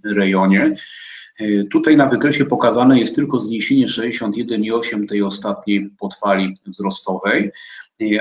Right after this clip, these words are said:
ale jak wiadomo, możemy także analizować w tej chwili wykres pod kątem takiej potencjalnej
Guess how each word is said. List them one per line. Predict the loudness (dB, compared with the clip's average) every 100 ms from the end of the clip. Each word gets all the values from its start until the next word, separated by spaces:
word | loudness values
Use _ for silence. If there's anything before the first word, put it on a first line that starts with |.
| 2
ale | 2 4
jak | 2 0
wiadomo, | 0 2 2 0 -2 -6
możemy | -4 -2 0 2 0 -4 -6
także | -6 -4 -8 -6
analizować | -2 -2 -2 -4 -2 -2 -6
w |
tej | -6 -6
chwili | -4 -4 -2 0
wykres | -2 -4 -6 -8
pod | -14 -20
kątem | -6 -2 -2 -2 -6
takiej | -8 -10 -10
potencjalnej | -10 -12 -6 -4 0 2 4 4 0 -2